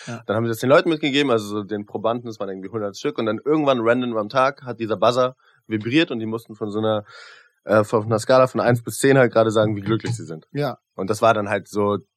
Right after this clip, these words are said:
Speaker 2: die haben halt die Korrelation von Kreativität, was sie gerade machen und Glücklichkeit untersucht
Speaker 1: Ja.
Speaker 2: mit diesem Projekt.
Speaker 1: Ja.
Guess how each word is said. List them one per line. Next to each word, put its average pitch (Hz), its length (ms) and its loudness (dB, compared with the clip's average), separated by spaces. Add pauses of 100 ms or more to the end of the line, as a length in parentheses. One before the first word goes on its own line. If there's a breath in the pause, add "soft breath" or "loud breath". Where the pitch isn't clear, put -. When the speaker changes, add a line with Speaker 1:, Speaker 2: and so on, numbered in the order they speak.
(180)
Speaker 2:
die 104 100 -4
haben 104 220 0
halt 101 200 -2
die 95 60 -12
Korrelation 120 600 0
von 107 240 -4
Kreativität, 113 1080 -2 (140)
was 98 300 -2
sie 110 120 -10
gerade 98 260 -2
machen 107 380 -4
und 92 140 -10
Glücklichkeit 85 460 -10
untersucht 73 360 -12
Speaker 1:
Ja. 127 140 -6
Speaker 2:
mit - 80 -8
diesem 78 200 -10
Projekt. 69 360 -12
Speaker 1:
Ja. 120 180 -10